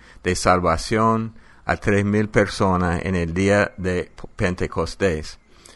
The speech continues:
Dios trata con nosotros con firmeza y amor,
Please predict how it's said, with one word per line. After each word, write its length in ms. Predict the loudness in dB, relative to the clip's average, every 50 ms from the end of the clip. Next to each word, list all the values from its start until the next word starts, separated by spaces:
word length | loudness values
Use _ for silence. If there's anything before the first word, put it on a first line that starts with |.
| -20 -14 -6
Dios 340 | -2 0 0 0 -2 -4
trata 420 | -6 -2 -2 0 0 -2 -2 -6 -6
con 220 | -4 -4 -4 -4
nosotros 800 | -4 -6 -6 -4 -2 -2 -2 -2 -6 -10 -12 -12 -12 -14 -16 -18 -20 -20 -20 -20 _ -20 -20 -14
con 200 | -8 -6 -6 -6
firmeza 920 | -4 -2 -2 -2 -2 0 0 0 0 0 0 -2 -4 -6 -6 -6 -8 -10 -14 -20 -20 -20 -20 -20 -14
y 160 | -10 -6 -4 -4
amor, 560 | -2 -4 -4 -4 -4 -4 -4 -4 -6 -8